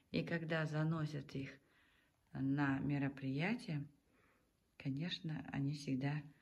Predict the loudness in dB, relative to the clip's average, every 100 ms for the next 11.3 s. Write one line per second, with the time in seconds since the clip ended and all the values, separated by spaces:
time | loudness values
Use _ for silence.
0 | -20 _ _ _ _ _ -4 -4 -6 -16
1 | -10 -2 0 0 -2 -2 -2 -6 -10 _
2 | _ -8 -2 0 0 0 0 -2 -2 -2
3 | -2 -2 2 4 4 0 -4 -12 -20 -20
4 | _ 0 4 6 4 2 2 2 4 4
5 | 2 -2 -2 0 2 2 2 -2 -6 -12
6 | -18 -20 -20 -20 -20 _ -10 -2 0 0
7 | -2 -4 -4 -2 -4 -4 -4 -4 -4 -6
8 | -2 -2 -2 -6 -10 -10 -16 -20 -20 -20
9 | _ -10 -4 -2 0 0 -2 -2 -2 -6
10 | -4 -4 -2 -2 0 0 0 2 0 0
11 | -2 -4 -8